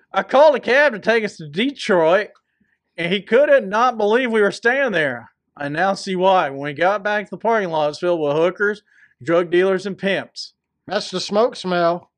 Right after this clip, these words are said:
Speaker 1: I was,
Speaker 2: All the smells come
Speaker 1: that's
Speaker 2: from
Speaker 1: why
Speaker 2: there.
Speaker 1: it smelled like mucus and
Speaker 2: Sperm.
Speaker 1: sperm.
Speaker 2: Sperm.
Speaker 1: I was asked what I wanted, and they gave me a list of things I could purchase, and none were legal.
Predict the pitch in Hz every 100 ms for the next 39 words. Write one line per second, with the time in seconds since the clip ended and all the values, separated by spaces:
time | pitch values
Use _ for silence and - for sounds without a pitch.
0 | _ _ _ _ 165 202 285 196 226 247
1 | 220 180 - 151 143 - 151 180 143 127
2 | 247 214 - 226 226 214 208 165 175 175
3 | 202 214 208 208 202 190 185 175 165 -
4 | - 165 175 175 190 180 _ _ _ _
5 | _ - - 156 123 110 113 285 330 269
6 | 240 254 240 208 240 220 196 269 285 180
7 | 165 190 190 190 180 190 202 - 214 202
8 | 175 185 185 180 220 233 139 - 139 143
9 | 147 170 180 180 165 123 120